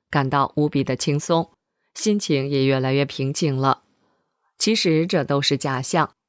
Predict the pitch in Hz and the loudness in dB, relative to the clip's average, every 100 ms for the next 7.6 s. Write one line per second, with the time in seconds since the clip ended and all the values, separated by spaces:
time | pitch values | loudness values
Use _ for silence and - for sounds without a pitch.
0 | - - 185 220 151 - 135 135 143 143 | -8 -2 0 2 2 2 0 0 0 0
1 | 131 - 143 135 131 143 - 135 135 170 | 0 0 0 0 -2 -2 -2 -2 -2 -2
2 | 139 127 135 139 135 156 131 131 131 - | 0 -2 0 -2 0 0 0 2 0 0
3 | _ _ _ _ _ _ _ 175 180 180 | _ _ _ _ _ _ _ -2 -2 0
4 | 156 139 139 - 139 135 - 139 - 139 | 0 2 2 2 2 0 0 -2 -2 -2
5 | 131 135 160 143 _ _ _ _ _ _ | -2 -2 0 -2 _ _ _ _ _ _
6 | _ _ - 170 - 175 - 185 160 143 | _ _ -2 0 2 2 2 0 0 0
7 | 143 147 139 147 135 | 0 0 0 0 0